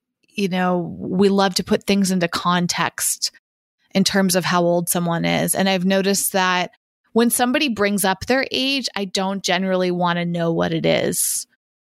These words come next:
When somebody asks me what my age is, I don't generally wanna share my age.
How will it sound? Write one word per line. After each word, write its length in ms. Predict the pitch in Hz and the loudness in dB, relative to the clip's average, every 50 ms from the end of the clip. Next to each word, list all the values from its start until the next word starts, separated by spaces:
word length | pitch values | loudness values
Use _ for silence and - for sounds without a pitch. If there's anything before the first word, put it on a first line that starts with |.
| _ _ _ _ _ _ _ | _ _ _ _ _ _ _
When 320 | - 196 185 190 220 214 196 | -2 0 2 2 2 2 2
somebody 280 | - 220 208 196 190 | 2 2 2 2 2
asks 280 | 190 190 190 202 - - | 2 0 0 0 -2 0
me 300 | 226 233 277 320 349 330 285 233 196 - | 0 0 0 0 0 0 -2 -2 -4 -4
what 220 | 190 185 202 185 | -2 0 0 2
my 80 | 196 185 | 2 0
age 320 | 180 - 180 180 175 175 | 2 2 0 0 0 0
is, 160 | 175 170 170 - | -2 -2 0 0
I 100 | 190 202 | 0 0
don't 200 | 202 190 190 180 | 0 -2 -2 -2
generally 440 | - 190 180 190 190 185 185 185 | -2 0 0 0 0 0 0 0
wanna 240 | 180 175 185 180 180 | 0 0 -2 -2 -2
share 340 | 175 - - - 185 185 185 | -2 -2 -2 0 0 0 -2
my 220 | 180 175 175 170 147 | -2 -2 -2 -2 -2
age. 800 | - - - 185 180 170 165 175 - 175 - - - - - | -2 -2 -2 0 0 0 0 -2 -4 -4 -4 -4 -4 -4 -8